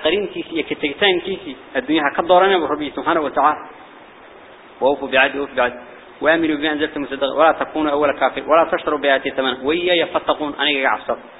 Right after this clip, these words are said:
ولا تلبسوا ha ku darin الحق حق بالباطل. Xaqa iyo baadilka ha isku darin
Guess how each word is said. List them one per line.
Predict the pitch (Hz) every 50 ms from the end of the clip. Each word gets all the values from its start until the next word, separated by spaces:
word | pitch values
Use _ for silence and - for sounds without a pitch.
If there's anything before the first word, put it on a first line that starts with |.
| - - - -
ولا | 127 139 139 127 - -
تلبسوا | 143 139 120 - - - 131
ha | - 110 - -
ku | 151
darin | 131 117 123 123 135 135 131 - - - - - - - - - 127
الحق | 123 120 - - 147 - - 117
حق | - - 131 - 127
بالباطل. | 120 120 135 123 120 123 123 120 120 147 139 - - - - - - - - - - - -
Xaqa | - - - - 156 160 - 147
iyo | 143 131 127
baadilka | 117 127 139 147 - - 120 -
ha | -
isku | 117 - - -
darin | 143 135 135 135 151 147